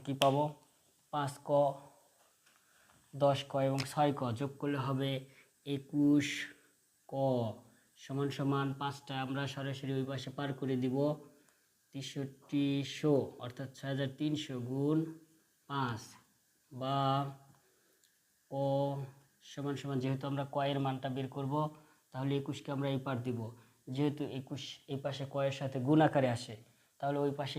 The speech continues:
গেলে হবে ভাগ, তাহলে ছয় হাজার তিনশো গুণ পাঁচ নিচে একুশ, একুশ দ্বারা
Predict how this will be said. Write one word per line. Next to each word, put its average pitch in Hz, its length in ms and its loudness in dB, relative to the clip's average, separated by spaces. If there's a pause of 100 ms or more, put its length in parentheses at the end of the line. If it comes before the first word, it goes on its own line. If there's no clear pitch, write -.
গেলে 139 240 -2
হবে 135 200 2 (640)
ভাগ, 131 360 4 (580)
তাহলে 135 280 -4 (200)
ছয় 143 480 0 (440)
হাজার 131 340 -2 (140)
তিনশো 160 480 4 (680)
গুণ 139 280 0 (160)
পাঁচ 147 360 0 (560)
নিচে 139 420 0 (600)
একুশ, 127 340 0 (680)
একুশ 135 220 -2 (100)
দ্বারা 139 160 0